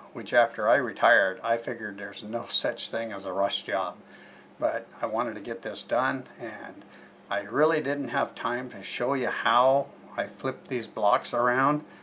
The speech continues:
to make it that way, but I have two videos where I show it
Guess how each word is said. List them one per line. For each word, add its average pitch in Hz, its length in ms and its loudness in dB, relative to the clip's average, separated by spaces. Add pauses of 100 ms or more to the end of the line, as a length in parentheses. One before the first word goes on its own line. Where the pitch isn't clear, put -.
(260)
to - 100 -10
make 98 300 -4
it 117 100 0
that 123 240 4
way, 123 260 4
but 107 240 -2
I 98 120 -2
have 98 260 2
two 139 220 -2
videos 135 600 2 (420)
where 104 200 2
I 92 140 2
show 123 320 4
it - 180 2